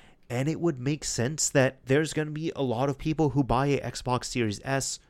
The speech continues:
or X, excuse me, who never ever touch the disc drive on there. They get their games digitally. They get their games through Game Pass, or you even see situations of games that get pressed onto disc where there's barely anything on the disc. There's just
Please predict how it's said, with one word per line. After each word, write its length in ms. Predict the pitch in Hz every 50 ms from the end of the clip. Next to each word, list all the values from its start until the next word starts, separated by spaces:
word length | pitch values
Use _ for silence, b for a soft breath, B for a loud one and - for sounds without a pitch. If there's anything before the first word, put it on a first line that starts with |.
| b b b
or 200 | - 135 123 -
X, 320 | - 131 131 123 - - -
excuse 400 | 104 - - - 147 151 143 123
me, 160 | 123 113 107 B B B B
who 120 | - 151 160
never 320 | 143 143 156 147 170 -
ever 240 | - 135 143 156 147
touch 300 | - - 135 131 - -
the 80 | -
disc 240 | 110 127 151 160 -
drive 260 | - - 90 95 95
on 160 | - 90 - - -
there. 220 | - - - - B B B B
They 160 | - 131 139
get 200 | 147 139 165 160
their 120 | - 151 139
games 320 | 127 135 139 143 135 107
digitally. 580 | - 135 151 151 - - - 73 - - - - B B B B
They 200 | - 131 135 147
get 180 | 139 135 151 135
their 140 | 156 151 139
games 340 | 127 131 139 139 135 123
through 380 | - - 123 131 127 127 127 - - 123
Game 260 | 120 131 151 151 131
Pass, 340 | - - 87 - - - - -
or 380 | - 143 147 147 143 135 127 B B B B B B _ _ -
you 200 | 147 156 165 170
even 320 | 135 131 156 151 185 175 143
see 320 | - - - 160 170 165
situations 720 | - - 170 156 - - 151 147 165 180 - - 160 143
of 180 | - - 135 131
games 320 | 113 120 127 151 160 151
that 140 | 131 135 101
get 160 | 127 143 -
pressed 320 | - - 143 143 143 - -
onto 180 | 147 147 135
disc 400 | 135 113 147 165 165 - - - B B B B B
where 320 | 123 143 156 151 147 135 B B B B -
there's 180 | 156 175 143
barely 400 | 117 107 139 175 196 190 190 160
anything 320 | 170 180 175 170 - 180 170
on 160 | 170 170 160
the 60 | 151
disc. 380 | 120 151 175 120 - - - B B B B
There's 300 | - 143 175 165 131 - -
just 240 | - - 180 175 -